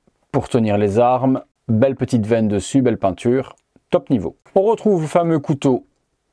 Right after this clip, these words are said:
de John Rambo avec la petite cordelette à venir mettre dans le fourreau dans sa main ou également sur ce bâton, puisqu'on a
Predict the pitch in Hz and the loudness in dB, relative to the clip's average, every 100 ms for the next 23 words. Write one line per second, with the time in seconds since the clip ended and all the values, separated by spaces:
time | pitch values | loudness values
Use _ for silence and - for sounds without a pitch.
0 | _ 117 104 131 113 131 107 92 - 85 | _ -16 -2 0 2 2 0 -2 -8 -4
1 | 92 131 127 107 107 - _ - 87 101 | 0 2 2 0 0 -4 _ -4 -2 -2
2 | - 107 - 92 82 104 139 - - _ | -6 -4 0 0 2 2 0 -8 -20 _
3 | - 95 95 98 170 - - 110 160 170 | -4 -2 0 2 0 -2 -2 0 0 0
4 | - 131 113 107 98 113 104 92 - _ | 0 0 2 0 -2 -2 0 -2 -4 _
5 | _ 240 226 170 151 139 139 117 - _ | _ 2 2 2 0 0 0 -2 -10 _
6 | _ - - - - 247 - 202 156 139 | _ -20 -20 -14 -2 0 0 0 2 0
7 | 143 214 - _ - - 120 110 - | -2 -6 -10 _ -20 -4 0 0 -2